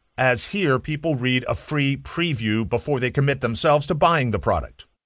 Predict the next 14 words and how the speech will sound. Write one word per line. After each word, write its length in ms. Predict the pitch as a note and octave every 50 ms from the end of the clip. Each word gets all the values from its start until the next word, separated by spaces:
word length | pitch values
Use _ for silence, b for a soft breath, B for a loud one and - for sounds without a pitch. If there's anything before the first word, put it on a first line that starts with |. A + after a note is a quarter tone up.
| _ _ _ _ _ _ _
As 220 | - C#3 D3+ C#3 C#3
a 40 | C3
result, 540 | C3 C3 B2 C#3+ G#3 G3 F3 E3+ - -
they 140 | - C#3+ D3
will 160 | C#3+ C#3+ D3
see 280 | C#3 - - E3 D#3 D3+
right 340 | C3 A2+ G#2+ B2 C#3+ E3+ F#3+
away 400 | G3+ G3 F3+ D3 C3+ C3+ C3+ C3+
that 200 | B2+ B2 A2 -
you 160 | E3 F3+ C3
aren't 240 | D3 D#3+ D#3+ D#3+ A#2
offering 560 | B2+ C#3 C#3 C3+ - D#3+ D3 C#3+ C#3+ D3 -
anything 640 | - D3+ F#3 G#3+ A3+ A3 - - D3+ B2+ A#2 A2+ A#2
new, 380 | A#2 A2 G#2+ A2 A2+ A2+ G#2